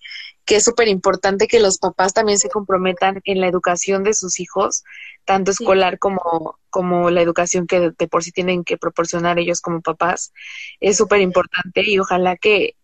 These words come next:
Speaker 1: que la vayan, o sea, lo vayan descubriendo si a lo mejor aún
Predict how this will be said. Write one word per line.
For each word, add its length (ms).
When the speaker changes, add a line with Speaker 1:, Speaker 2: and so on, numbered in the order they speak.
Speaker 1:
que 140
la 220
vayan, 560
o 40
sea, 140
lo 160
vayan 320
descubriendo 540
si 160
a 100
lo 200
mejor 260
aún 300